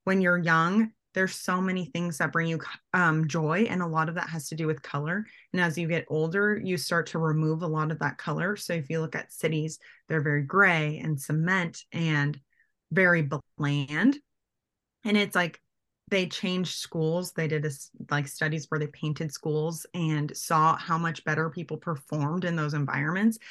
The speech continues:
than in just, like, a cement, like, cubicle.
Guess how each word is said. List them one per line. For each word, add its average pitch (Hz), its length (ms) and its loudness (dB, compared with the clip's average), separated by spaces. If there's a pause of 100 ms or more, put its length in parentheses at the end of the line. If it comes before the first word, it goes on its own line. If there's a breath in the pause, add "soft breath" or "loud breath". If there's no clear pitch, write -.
(200 loud breath)
than 180 180 4
in 170 160 2
just, 156 380 0
like, 156 280 2 (760)
a 147 340 2 (500)
cement, 147 800 -2 (920)
like, 156 440 -2
cubicle. 139 680 -2